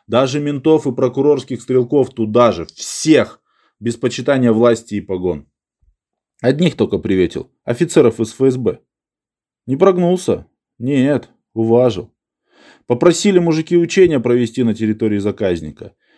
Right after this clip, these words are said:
И не увидел он в этом ничего опасного для своего зверья. Учения провели и задружили. А зверье к заказнику потянулось, ожило, раскрепостилось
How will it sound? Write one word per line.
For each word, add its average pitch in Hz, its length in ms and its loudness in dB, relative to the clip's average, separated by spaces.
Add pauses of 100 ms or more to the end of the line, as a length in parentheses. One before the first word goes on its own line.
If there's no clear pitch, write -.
(160)
И 107 100 0
не 123 120 4
увидел 170 360 4
он 165 120 0
в 147 60 -4
этом 147 240 0
ничего 120 340 -2
опасного 107 500 -4
для 90 140 -8
своего 90 380 -2
зверья. 82 460 -6 (180)
Учения 123 380 0
провели 143 580 -2 (640)
и 330 100 4
задружили. 82 640 -4 (800)
А 95 120 -2
зверье 123 400 4
к 143 60 -8
заказнику 101 560 -2
потянулось, 82 640 -14
ожило, 127 560 -2
раскрепостилось 147 1040 -2